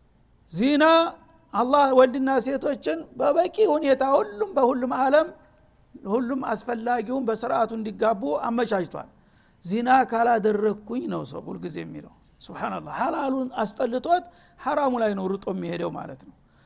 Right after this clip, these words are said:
ሰርቶ በስርዓቱ በሐቅ መስራት ሲገባው «ታላታለልኩኝ፣ ካላጭበረበርኩኝ» ነው የሚለው ማለት ነው። ከዛ አልፎ ደግሞ በሃይማኖት አስታኮ እንደገና ቁረሾቹ ያደርጉት እንደነበረው «ማ ጀዐለ ላሁ ሚን በሒረቲን ወላ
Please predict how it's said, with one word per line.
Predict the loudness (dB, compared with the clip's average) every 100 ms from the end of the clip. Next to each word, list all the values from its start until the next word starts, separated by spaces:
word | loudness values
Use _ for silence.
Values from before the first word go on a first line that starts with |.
| _ -4
ሰርቶ | 4 4 4 -4 4
በስርዓቱ | 6 6 6 8 6 6 0 -2
በሐቅ | 0 2 2 0 -4
መስራት | -2 0 -2 -2
ሲገባው | -4 0 0 4 4 4
«ታላታለልኩኝ፣ | 0 0 2 0 -2 -2 -2 -4 -4 -6 -6
ካላጭበረበርኩኝ» | -6 -4 -6 -4 -2 -2 -4 -4 -2
ነው | 0
የሚለው | 0 -2 -8 -8
ማለት | -12 -14
ነው። | -20 _ _ _ _ 2
ከዛ | 4 4 4 8
አልፎ | 10 8 4 2
ደግሞ | 2 0 2 2 2 -4 _ _ _ _ _ 4
በሃይማኖት | 8 8 8 6 4 4 2 0 2
አስታኮ | 0 0 -2 -2 -2 -2
እንደገና | 2 0 2 2 2 0 -4 -16 _ -14 -2
ቁረሾቹ | 2 2 0 0
ያደርጉት | 2 4 2 0 -2
እንደነበረው | -2 -2 -2 0 2 2
«ማ | 0 -2
ጀዐለ | 0 2 0
ላሁ | 0 0
ሚን | 0 -2
በሒረቲን | -4 -2 -2 -2 -4 -8 -12 -20 -8
ወላ | 0